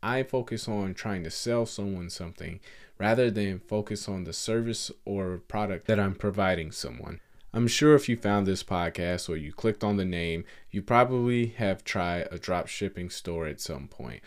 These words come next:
or something along the lines of that. Maybe you're doing a print on demand store or something like that, where you really just want to sell someone something and you really don't care what you sell. You know, you might have a slight interest in the product, but it really doesn't improve their lives.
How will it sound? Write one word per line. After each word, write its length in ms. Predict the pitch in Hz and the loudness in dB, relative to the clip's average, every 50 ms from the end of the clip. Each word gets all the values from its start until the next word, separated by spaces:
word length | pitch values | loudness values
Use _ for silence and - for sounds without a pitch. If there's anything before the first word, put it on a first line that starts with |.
| - - - - | -16 -14 -8 -2
or 120 | 104 104 | -2 0
something 340 | - - 131 123 - 120 110 | 2 2 0 0 2 0 2
along 320 | 104 92 87 87 90 90 | 2 0 0 0 -2 -2
the 60 | 85 80 | -4 -4
lines 280 | 80 76 80 85 - | -4 -4 -6 -6 -6
of 120 | - - - | -8 -8 -6
that. 280 | - - - - - - - - - - - | -6 -6 -6 -8 -12 -16 -20 -20 -20 -12 -6
Maybe 220 | 92 92 92 92 95 | -2 -2 0 0 0
you're 400 | 92 90 92 90 92 92 92 87 | 0 0 -2 -2 -2 -2 -2 -2
doing 340 | 90 98 95 92 92 90 | -2 -2 -2 -2 -2 -2
a 60 | 90 87 | -4 -4
print 260 | - - 117 113 - - | -4 -4 -4 -4 -4 -4
on 180 | 101 104 104 98 | -4 -2 -2 0
demand 460 | 98 95 95 95 95 95 90 90 87 | 0 0 0 0 0 0 -2 -4 -6
store 400 | - - - 76 71 78 73 69 | -8 -8 -8 -8 -8 -8 -8 -8
or 40 | 82 | -8
something 380 | - - 104 90 - 87 80 | -6 -4 -6 -4 -6 -8 -8
like 200 | 76 71 73 - | -8 -10 -10 -10
that, 220 | - - - - - - - - - - - - | -10 -10 -10 -12 -14 -18 -20 -20 -20 -20 -14 -2
where 160 | - 104 104 | 2 4 6
you 200 | 104 101 95 95 | 6 6 4 0
really 300 | 90 110 139 147 151 143 | 2 2 2 4 4 2
just 460 | 127 117 - 120 113 107 - - - - - - - - - - | 2 2 0 0 0 0 -2 -6 -8 -10 -14 -16 -14 -14 -12 -6
want 220 | 95 98 107 107 | -2 0 0 0
to 60 | 98 87 | 0 -2
sell 340 | - - - 110 117 117 | -2 0 2 4 4 4
someone 340 | - - 101 92 90 80 76 | 4 0 -2 -2 -2 -4 -6
something 520 | 76 - - 78 76 - - - 67 - - - - - - - | -8 -8 -8 -8 -10 -10 -12 -12 -12 -12 -14 -16 -20 -20 -12 -6
and 100 | 92 95 | -4 -2
you 120 | 92 92 | -2 2
really 260 | 110 127 127 123 117 | 2 2 2 2 2
don't 320 | 90 - 101 101 101 - - | 2 2 0 0 0 -2 -4
care 240 | - 120 104 95 85 | -4 -2 -2 -2 -2
what 240 | 85 85 - - | -6 -8 -8 -8
you 40 | 80 | -10
sell. 480 | - - - 107 98 80 64 53 - - - - - - - - | -8 -4 0 0 0 0 -2 -6 -10 -14 -16 -20 -20 -20 -16 -6
You 140 | - 110 104 | -4 -2 0
know, 160 | 98 95 95 | 0 0 0
you 220 | 98 95 82 95 98 | -2 -2 -4 -2 0
might 260 | 107 113 120 131 113 | 2 2 2 2 2
have 180 | 127 131 131 | 0 -2 -4
a 60 | 127 123 | -4 -6
slight 400 | - - - 120 117 110 - - | -6 -4 2 4 4 4 4 0
interest 320 | 120 117 - 117 - - | -6 -6 -6 -6 -6 -6
in 80 | 123 120 | -4 -4
the 80 | 113 | -4
product, 460 | 101 - 117 113 117 117 107 - - | -4 -4 -2 -2 -2 -2 -4 -6 -6
but 100 | - 101 | -4 -2
it 80 | 95 95 | -2 -2
really 240 | 90 107 135 147 139 | 2 2 2 2 4
doesn't 320 | 120 120 113 110 113 - | 2 2 0 0 -2 -6
improve 460 | - 95 90 - - - 95 95 95 | -6 -10 -10 -10 -8 -8 -8 -8 -6
their 160 | - 85 78 76 | -8 -8 -8 -6
lives. 540 | - - 50 50 50 - - - - - | -8 -10 -10 -10 -10 -12 -12 -12 -14 -14